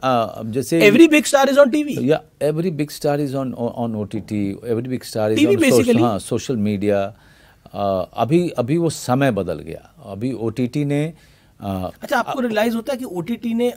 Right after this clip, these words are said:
Speaker 2: आपको एक, मतलब,
Speaker 1: मुकाम
Speaker 2: एक नए,
Speaker 1: दिया।
Speaker 2: एक नए स्टारडम पे पहुंचा दिया।
Speaker 1: जी, बिल्कुल, बिल्कुल, क्योंकि
Speaker 2: Do you
Speaker 1: जब
Speaker 2: realize it?
Speaker 1: Why not? अ,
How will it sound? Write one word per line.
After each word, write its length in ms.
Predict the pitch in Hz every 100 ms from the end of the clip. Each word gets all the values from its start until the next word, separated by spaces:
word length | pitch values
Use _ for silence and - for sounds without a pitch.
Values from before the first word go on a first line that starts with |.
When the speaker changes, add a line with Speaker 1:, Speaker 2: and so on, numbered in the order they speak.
| -
Speaker 2:
आपको 560 | 156 165 - 233 226 233
एक, 180 | 233 - _ - _ - _ -
मतलब, 320 | 214 240 - _ _ -
Speaker 1:
मुकाम 420 | 110 135 185 208
Speaker 2:
एक 160 | 247 -
नए, 100 | 240
Speaker 1:
दिया। 100 | 262
Speaker 2:
एक 100 | 233
नए 260 | 208 277
स्टारडम 400 | - 233 185 175
पे 100 | 151
पहुंचा 300 | 156 143 135
दिया। 140 | 117 131
Speaker 1:
जी, 120 | 185
बिल्कुल, 340 | 175 220 277 - 113
बिल्कुल, 360 | 123 170 185
क्योंकि 260 | - 147 240
Speaker 2:
Do 60 |
you 120 | 269 233
Speaker 1:
जब 80 |
Speaker 2:
realize 380 | 247 302 339 143
it? 180 | 160 139
Speaker 1:
Why 200 | 160 226
not? 180 | 214 101 - -
अ, 220 | 110 98